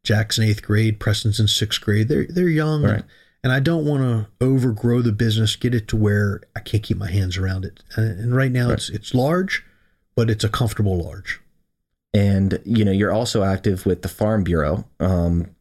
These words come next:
Speaker 2: for the state of Maryland. So do
Speaker 1: Howard County Farm Bureau, uh, every single county, including, including Puerto Rico and Hawaii, has a Farm Bureau.
Speaker 2: Right.
Speaker 1: And, uh, I've served multiple terms on Howard counties,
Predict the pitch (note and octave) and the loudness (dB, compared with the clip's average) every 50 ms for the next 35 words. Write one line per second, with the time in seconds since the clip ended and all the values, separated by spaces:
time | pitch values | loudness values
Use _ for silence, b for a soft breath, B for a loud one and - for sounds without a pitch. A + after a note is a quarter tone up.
0 | _ E2 - - E2+ E2+ - - - F2 D#2 - - _ _ G2+ F#2+ F#2+ F2+ F2+ | _ -4 -4 -2 -2 -2 -2 -2 -2 -2 -2 -4 -8 _ _ -2 0 2 2 2
1 | F2 D#2 C#2 C#2+ - - - - G2+ F2+ F2+ F2 F#2 - D3 D3 D#3+ D#3+ - - | 0 0 0 -2 -2 -4 -2 0 0 0 0 -2 0 -2 -2 0 0 -2 -2 -2
2 | D#3 D3+ D3+ C#3 - - D3+ D3+ D3 C#3+ D3 C#3+ C#3+ C#3+ C#3+ C#3+ C#3+ D3 D3 C#3+ | -2 -2 -2 -2 -2 -2 -2 0 0 0 0 0 0 0 0 0 0 0 0 -2
3 | C#3 A#2 A#2+ B2 A#2+ A#2 A2 A2 - - C3 C#3+ D3 C3+ D3 D3 D3 C#3+ C#3 C3 | -2 -2 -2 -2 0 0 0 -2 -2 -2 -2 -2 0 0 0 0 2 2 0 0
4 | B2+ A2+ - - - C#3+ C3 B2+ B2+ A2+ - - - B2 A#2 A#2 A2+ A2+ A2 G#2 | -2 -4 -4 -2 -2 0 0 0 -2 -2 -4 -4 -2 0 2 2 2 2 0 0
5 | G#2 - - G#2+ - - C3 A2+ A2+ A2 A2+ A2 - B2 A2 G#2 - C#3+ B2+ A#2+ | -4 -6 -10 -10 -4 -2 0 2 2 0 0 -2 -2 -2 -2 0 0 0 0 2
6 | A#2 A2+ A2 - C3 A#2 A2+ A2 A2 G#2 G#2 - A2 A2 G#2 F#2 G2+ F2 F2 G2+ | 0 0 0 0 0 2 2 2 2 0 0 0 0 0 2 0 0 0 0 0
7 | F#2+ F#2 F#2 F2+ F#2 G2+ - G#2 G2 F#2 G#2 - - G#2+ G2 F#2+ G2 - - - | 0 0 -2 -4 -6 -2 0 0 0 0 -2 -6 -4 -4 -4 -6 -6 -10 -16 -6
8 | - A2+ G2+ G2+ G2+ G2+ G2 G#2 G2 G2 F#2+ F#2 F2+ F2+ F#2 - b b b b | -2 0 2 2 2 2 0 0 -2 -2 -2 -4 -4 -6 -8 -10 b b b b
9 | b A2 A2 - - _ _ _ - A2 G#2 G2 F#2+ F#2+ F#2 F2+ F2+ F#2+ G#2 A2 | b -4 -4 -4 -10 _ _ _ 0 0 2 2 2 0 0 0 -2 -2 -4 -4
10 | A#2+ A#2+ A#2 G#2+ - - A#2 G#2 G#2 G2 G2 G2+ - - G#2 G2 F2+ F#2+ - - | -4 -4 -2 -2 -2 0 2 2 2 0 -2 -6 -4 -2 0 0 0 -2 -2 -2
11 | G#2+ G2+ - - G#2 G2 G2 G2+ G2 - - - - - A2 G#2 G2+ - A2+ A2 | -4 -2 0 0 0 0 0 0 -2 -4 -6 -8 -8 -6 -6 -4 -2 0 0 0
12 | A2 G#2+ G#2+ - A#2+ A#2+ A#2+ A#2+ A#2 A#2 A2+ - - | 0 0 -2 -2 -2 0 2 2 0 0 -2 -4 -6